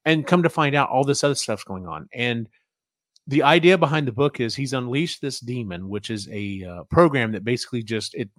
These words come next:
that's what it's actually called. It's on your computer. You've got thousands of 'em running, and they literally just sit there running in the background waiting for input.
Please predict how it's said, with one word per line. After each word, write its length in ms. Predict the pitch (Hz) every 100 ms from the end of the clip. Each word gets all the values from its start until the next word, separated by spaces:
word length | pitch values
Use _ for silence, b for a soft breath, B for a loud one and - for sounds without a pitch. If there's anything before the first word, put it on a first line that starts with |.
| _
that's 280 | - 101 -
what 140 | 98 101
it's 120 | -
actually 240 | 107 117
called. 300 | - 98 101
It's 120 | 120
on 120 | 90 87
your 100 | -
computer. 380 | - 104 104
You've 180 | 117 104
got 160 | 98 -
thousands 380 | 87 87 104 107
of 100 | 110
'em 140 | 117
running, 260 | 87 104 135 B B
and 120 | 143 147
they 80 |
literally 340 | 135 139 151 139
just 280 | 127 135 -
sit 160 | 135
there 180 | 147 147
running 300 | 113 113 120
in 80 | 120
the 40 |
background 440 | 131 175 123 123 104
waiting 260 | 107 113
for 340 | - 107 104 -
input. 300 | 110 - -